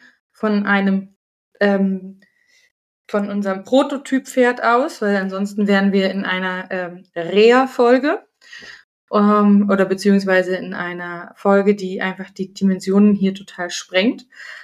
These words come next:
Ähm, so, und meine Frage ist an euch, vorwärts, Tragkraft, Hebelkraft, Federkraft, da nochmal kurz mit mir einzusteigen.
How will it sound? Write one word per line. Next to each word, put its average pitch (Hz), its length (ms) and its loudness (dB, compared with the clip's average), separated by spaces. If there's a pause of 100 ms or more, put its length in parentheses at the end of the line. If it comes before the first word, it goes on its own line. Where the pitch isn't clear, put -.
(1120)
Ähm, 208 840 0 (200)
so, - 460 -2 (140)
und 202 140 -4
meine 208 240 -2
Frage 214 400 0
ist 240 200 -6
an - 140 -10
euch, 220 440 -2 (220)
vorwärts, 254 640 0
Tragkraft, 208 720 -6
Hebelkraft, 202 580 -2 (420)
Federkraft, - 760 -2 (460)
da 185 160 0
nochmal 185 440 -6
kurz 185 420 -8
mit 190 180 -12
mir 180 160 -6
einzusteigen. 175 880 -2